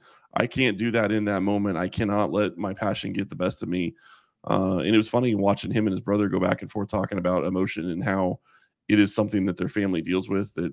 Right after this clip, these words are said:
they are very emotional. And, and I, I don't mean that in a bad way, but they're very passionate about what they do, and it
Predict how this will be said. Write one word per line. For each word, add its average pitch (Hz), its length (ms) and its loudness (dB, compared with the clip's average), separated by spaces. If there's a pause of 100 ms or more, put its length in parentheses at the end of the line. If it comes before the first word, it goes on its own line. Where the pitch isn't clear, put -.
(160)
they 92 320 4
are 92 200 0
very 92 280 2
emotional. 90 560 -2
And, 87 280 -2
and 92 280 -6 (720)
I, 85 200 2
I - 40 6
don't 110 240 2 (160)
mean 107 240 4
that 101 180 4
in 95 100 0
a 98 60 -2
bad 95 260 2
way, 87 200 -2
but 95 180 -6
they're 98 140 -2
very 95 160 2
passionate 101 440 0
about 92 260 2
what 95 120 0
they 87 140 -2
do, 90 360 2
and 90 140 -2
it 92 160 0